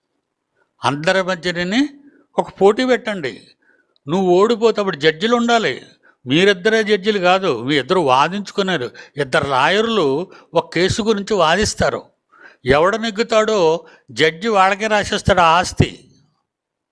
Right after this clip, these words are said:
ఈ కేసులో నిజం ఉంది కనుక ఇది వీళ్ళకి ఈ స్థలాన్ని విడిచిపెట్టి వెళ్ళిపోమని కోర్టు ఇస్తే జడ్జిమెంటు. అది పద్ధతి. ఆ పద్ధతి ప్రకారంగా కాకుండా నువ్వు ఛాలెంజ్ అంటే నువ్వు ఛాలెంజ్. ఏమి ఛాలెంజ్లు రా బాబు మీ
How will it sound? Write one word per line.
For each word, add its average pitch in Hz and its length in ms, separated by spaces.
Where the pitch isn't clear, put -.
ఈ 151 100
కేసులో 190 460
నిజం 190 300
ఉంది 196 160
కనుక 190 420
ఇది 202 160
వీళ్ళకి 185 400
ఈ 202 340
స్థలాన్ని 196 460
విడిచిపెట్టి 185 440
వెళ్ళిపోమని 180 380
కోర్టు 175 340
ఇస్తే 156 240
జడ్జిమెంటు. 135 680
అది 185 160
పద్ధతి. 147 680
ఆ 190 180
పద్ధతి 185 460
ప్రకారంగా 165 580
కాకుండా 135 720
నువ్వు 156 240
ఛాలెంజ్ 196 320
అంటే 208 220
నువ్వు 185 220
ఛాలెంజ్. 98 500
ఏమి 214 380
ఛాలెంజ్లు 180 540
రా 113 180
బాబు 143 340
మీ 156 180